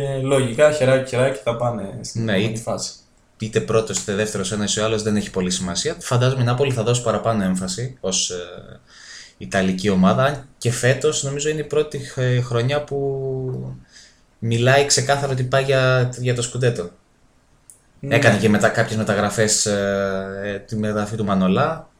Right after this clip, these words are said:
Speaker 1: Εντάξει, δεν ξέρω κατά πόσο έχει βάση αυτό. Το roster αυτό της Juventus τρομάζει.
Speaker 2: Ναι,
Speaker 1: Δεν
Speaker 2: αλλά είναι,
Speaker 1: νομίζω ότι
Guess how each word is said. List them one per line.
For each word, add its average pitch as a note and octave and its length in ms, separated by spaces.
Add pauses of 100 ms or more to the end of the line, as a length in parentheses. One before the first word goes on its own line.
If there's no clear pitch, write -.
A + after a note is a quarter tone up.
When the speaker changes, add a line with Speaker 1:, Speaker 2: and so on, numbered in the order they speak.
(600)
Speaker 1:
Εντάξει, C3 440
δεν C#3 160
ξέρω C3+ 220
κατά A#2 240
πόσο A#2 260
έχει A2+ 140
βάση A2+ 340
αυτό. E3 460
Το B2+ 180
roster C3 240
αυτό B2+ 180
της B2+ 180
Juventus B2+ 480
τρομάζει. B2 600 (1200)
Speaker 2:
Ναι, D#4 100
Speaker 1:
Δεν A#3 40
Speaker 2:
αλλά C3+ 120
είναι, B2+ 80
Speaker 1:
νομίζω B2 420
ότι A2+ 460